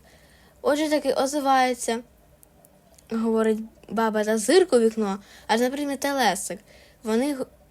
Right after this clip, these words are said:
вони тоді з хати та вхопили його та знесли в хату, та такі раді.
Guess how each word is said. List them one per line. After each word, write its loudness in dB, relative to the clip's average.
вони -4
тоді -4
з -4
хати 2
та -2
вхопили -2
його -2
та -2
знесли -4
в -10
хату, -2
та -12
такі -2
раді. 0